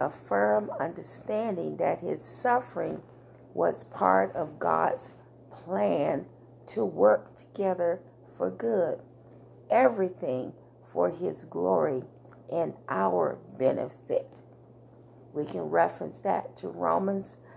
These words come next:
chapter eight, verse twenty-eight, and Philippians chapter two,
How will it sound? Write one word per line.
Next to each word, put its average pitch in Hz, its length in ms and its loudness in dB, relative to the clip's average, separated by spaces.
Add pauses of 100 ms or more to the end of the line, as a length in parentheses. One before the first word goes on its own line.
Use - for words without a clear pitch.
(200)
chapter 196 580 0
eight, 165 300 -4 (640)
verse 170 380 2
twenty-eight, - 880 -6 (680)
and 131 260 -2
Philippians 160 840 -2 (340)
chapter 175 540 -4
two, 190 520 -2